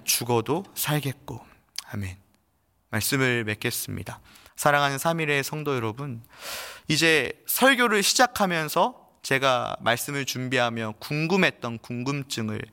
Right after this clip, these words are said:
그 질문으로 다시 한번 돌아가 봅시다. 하나님께서 왜 이렇게 긴 족보를 오늘 이 시간 우리가 함께 나누게 하셨는지,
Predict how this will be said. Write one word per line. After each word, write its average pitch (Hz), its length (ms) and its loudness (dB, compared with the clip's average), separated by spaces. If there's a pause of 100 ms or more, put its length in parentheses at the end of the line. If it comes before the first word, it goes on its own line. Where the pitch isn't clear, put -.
(580)
그 139 160 0
질문으로 113 480 -2
다시 - 360 0
한번 101 400 -6
돌아가 104 340 -2
봅시다. - 460 -12 (340)
하나님께서 175 720 0 (320)
왜 180 360 6
이렇게 165 640 -2 (240)
긴 180 460 -2 (100)
족보를 127 680 -2 (680)
오늘 151 440 2 (320)
이 113 80 0
시간 135 480 -2 (440)
우리가 120 460 -4 (240)
함께 165 340 -6
나누게 120 440 -2
하셨는지, 123 680 -6